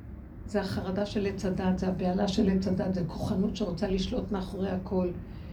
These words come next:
זה הקונספירציה של עץ הדעת, וואו. אלה שעשו עבודה כזאת, מה עשו? תקשיבו, נכון? לקחנו את מה שקורה בעולם, אלה שעשו עבודה כזאת,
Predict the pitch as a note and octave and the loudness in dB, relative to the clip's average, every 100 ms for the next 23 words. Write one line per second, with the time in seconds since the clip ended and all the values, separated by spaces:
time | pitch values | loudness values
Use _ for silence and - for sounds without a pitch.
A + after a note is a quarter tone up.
0 | - - - - G#3+ - B3 - - A#3 | -10 -10 -6 2 2 4 2 4 8 8
1 | C4 - G#3 F3+ G3 F#3 G3+ A3 G3+ B3 | 8 4 2 2 4 2 4 2 6 8
2 | B3+ F3+ - C#3 E3+ A#3 G3 - - - | 8 6 2 4 4 2 -2 -6 -10 -12
3 | - - - - - C#4+ E4 - B3 - | -12 -14 -12 -12 -6 -4 -4 -2 -2 -2
4 | C4+ C4 G#3+ G3+ F#3+ A3+ A3 G#3 C4 - | 0 0 0 -2 -2 -2 -2 2 2 2
5 | - - E3+ D3+ - - G3 - C4+ F#3 | 0 -4 -6 -6 -6 -2 0 6 4 4
6 | D#3+ E3 C#4 C4+ - - - F#3 D4+ D4+ | 0 4 4 4 0 -12 -10 2 6 6
7 | F#4+ - - A3+ - - G#3+ G3 F#3+ F3+ | 6 4 4 4 4 4 4 4 4 2
8 | E3 D#3 F3+ B3+ - - - - C#4 D#4+ | 2 2 2 2 -2 -8 6 10 12 10
9 | A3+ F#3+ - C4+ G#3+ G3+ G#3 A3 D4+ C4 | 6 6 6 4 4 2 2 2 0 0
10 | F#3 F#3 G#3 | 0 -2 -4